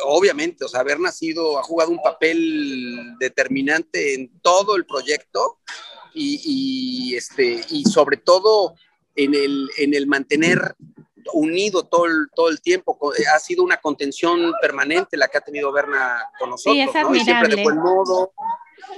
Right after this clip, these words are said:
Speaker 1: siempre bien, siempre con ganas. Este, obviamente, pues, hemos tenido altibajos y también pleitos como en cualquier casa, pero lo que, lo que predomina siempre es, es un amor y un cariño que, que, que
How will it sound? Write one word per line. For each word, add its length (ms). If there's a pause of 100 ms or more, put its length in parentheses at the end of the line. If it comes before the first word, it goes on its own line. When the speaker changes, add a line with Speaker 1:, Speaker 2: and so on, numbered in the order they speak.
(120)
Speaker 1:
siempre 440
bien, 480
siempre 240
con 160
ganas. 540
Este, 480 (260)
obviamente, 460
pues, 140
hemos 180
tenido 240
altibajos 600
y 280
también 320
pleitos 320
como 180
en 60
cualquier 400
casa, 480 (640)
pero 840 (260)
lo 160
que, 180 (360)
lo 140
que 140
predomina 800
siempre 520
es, 200
es 180
un 100
amor 380
y 20
un 80
cariño 440 (560)
que, 160
que, 200
que 360